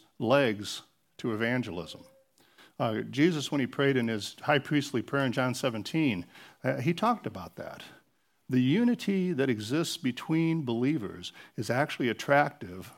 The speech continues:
to those who are outside of faith. It's actually a window, uh, into the idea of salvation. They were one heart and one soul. There was crazy unity among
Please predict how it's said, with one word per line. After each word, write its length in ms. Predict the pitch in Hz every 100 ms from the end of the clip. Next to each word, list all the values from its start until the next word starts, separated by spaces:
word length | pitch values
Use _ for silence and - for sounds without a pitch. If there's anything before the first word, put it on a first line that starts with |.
| _
to 100 | 113
those 400 | 113 117 120 113
who 180 | - 110
are 100 | 113
outside 360 | 117 - 107
of 80 | 95
faith. 400 | - 131 98 80 - - _
It's 120 | -
actually 340 | 127 123 - 107
a 40 |
window, 600 | 104 131 131 104 92 92 - _ _ _
uh, 120 | 110 110
into 260 | 127 123 117
the 240 | 107 95 -
idea 400 | 127 107 120 107
of 80 | 98
salvation. 720 | - 120 107 107 104 - 95 - - 208 - _ _ _ _ _ _ _ - - _
They 100 | 147
were 160 | 151 113
one 280 | 107 156
heart 400 | 156 151 139 143 - - _
and 140 | 113 110
one 180 | 143
soul. 460 | 147 - 110 104 104 _ - - _ _
There 100 | 120
was 120 | 120
crazy 760 | - - 147 180 - 190 180 139 -
unity 800 | 110 156 147 123 - 107 98 101 - - _
among 560 | 123 110 117 123 120